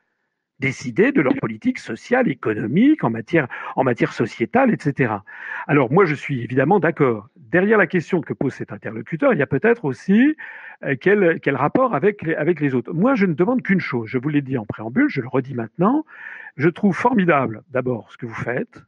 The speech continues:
parce que vous voyez que moi, je suis quelqu'un, je, j'aime beaucoup discuter, c'est d'ailleurs le b-a-ba de la démocratie.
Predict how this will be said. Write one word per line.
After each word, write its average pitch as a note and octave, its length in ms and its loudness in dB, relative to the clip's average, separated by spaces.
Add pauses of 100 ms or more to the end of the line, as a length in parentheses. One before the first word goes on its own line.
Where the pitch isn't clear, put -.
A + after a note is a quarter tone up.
(460)
parce - 140 -16
que - 100 -10
vous A2+ 120 -14
voyez D3 220 4
que - 80 -4
moi, C3+ 80 2
je A2+ 80 -4
suis B2 160 -12
quelqu'un, C3 360 0
je, A2 120 -6
j'aime G#2+ 200 -8
beaucoup A2 220 -4
discuter, D#3 460 -4
c'est - 140 -16
d'ailleurs A2 220 -2
le G#2+ 100 -8
b-a-ba C3 400 2
de A2 60 -14
la G#2+ 40 -12
démocratie. G#2+ 720 -2